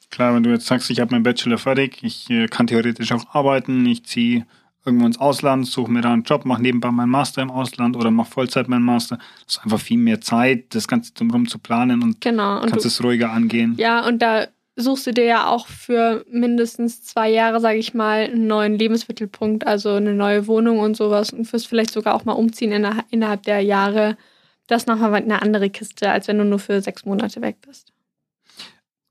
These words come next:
Speaker 1: Erstaunlicherweise habe ich gehört, dass, glaub ich, vierzehntausend der Deutschen im Ausland studieren aktuell.
Speaker 2: Ja, das sind alles Medizinstudenten.
Speaker 1: Äh, alles Medizin? Okay, das dachte ich mir, war, war mir schon fast klar. Sind, also sind auch alle in Budapest. Die Uni muss ziemlich groß sein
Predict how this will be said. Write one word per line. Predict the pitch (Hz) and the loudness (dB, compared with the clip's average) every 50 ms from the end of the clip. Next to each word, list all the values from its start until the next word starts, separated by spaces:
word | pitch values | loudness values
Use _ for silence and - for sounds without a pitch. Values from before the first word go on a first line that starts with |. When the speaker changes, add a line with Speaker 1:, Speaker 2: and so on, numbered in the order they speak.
| _ | _
Speaker 1:
Erstaunlicherweise | _ 139 120 - 135 135 147 143 131 135 120 123 143 151 151 151 | _ -4 -2 0 0 2 2 2 2 4 4 4 4 4 4 2
habe | 143 135 | 2 0
ich | 117 - | -2 -4
gehört, | - 117 139 151 - 135 | -2 -2 -2 0 0 -2
dass, | 127 - - - - - _ _ _ _ _ _ _ _ _ - | -2 -2 -2 -6 -6 -10 _ _ _ _ _ _ _ _ _ -10
glaub | 107 107 | -8 -4
ich, | 101 - | -4 -4
vierzehntausend | - - - - 160 165 - - - 196 - - 120 123 135 147 147 160 170 160 151 - _ _ - | -4 -2 0 0 0 0 -2 -8 -10 -10 -6 -2 -2 0 0 0 0 0 0 0 -2 -6 _ _ -6
der | 120 | -6
Deutschen | 117 - 113 117 135 147 - - - 180 180 185 190 135 - | -2 0 0 0 0 0 -2 -2 0 2 2 2 0 0 -2
im | 123 | -2
Ausland | - 117 131 - - - 165 151 | 0 0 -2 -2 -2 -2 -4 -4
studieren | - - 170 160 175 180 165 | -2 -2 0 2 2 0 0
aktuell. | - 147 151 - - - 175 202 214 190 - | 0 -4 -6 -4 -2 0 2 2 2 0 0
Speaker 2:
Ja, | 254 247 | 0 0
das | 240 233 | 0 0
sind | 240 - | -4 -2
alles | - 240 233 226 - | 0 0 0 2 2
Medizinstudenten. | 240 233 220 220 - - 226 220 - - - - 220 226 - - 233 - - _ - | 2 0 0 0 -2 -4 -4 -2 -4 -6 -4 -4 -4 -4 -4 -8 -16 -20 -20 _ -4
Speaker 1:
Äh, | 147 | -2
alles | 143 127 151 165 160 | 0 2 2 4 4
Medizin? | 170 - 160 147 - 254 - 175 165 | 4 4 2 0 0 0 0 2 0
Okay, | 143 120 - 135 127 113 - | 0 0 0 0 0 -2 -4
das | _ - 117 - | _ -8 -6 -6
dachte | - 127 117 - | -4 -6 -6 -6
ich | 104 104 | -4 -2
mir, | 113 117 120 | 0 0 2
war, | 117 117 107 107 - | 2 0 0 2 2
war | 127 | 2
mir | 127 127 | 2 2
schon | 117 131 117 | 2 0 0
fast | 110 120 113 117 - | 0 -2 -4 -4 -4
klar. | - 120 117 113 - _ _ _ _ _ _ _ | -4 -4 -4 -4 -6 _ _ _ _ _ _ _
Sind, | - - 147 | -12 -8 -2
also | - 156 151 | -2 0 2
sind | 147 147 | 2 2
auch | 143 147 | 2 2
alle | 143 151 147 | 2 2 2
in | 135 135 | 2 2
Budapest. | 139 139 139 131 117 - 127 120 - - | 2 2 2 2 0 0 -4 -4 -4 -6
Die | - 135 143 | -6 -6 -4
Uni | 143 143 143 | -2 -2 0
muss | 139 135 131 131 - | 0 0 -2 -2 -2
ziemlich | - 139 127 107 - | -2 -2 -2 -2 -2
groß | - 127 127 120 - | 0 0 0 2 2
sein | 127 127 | 2 0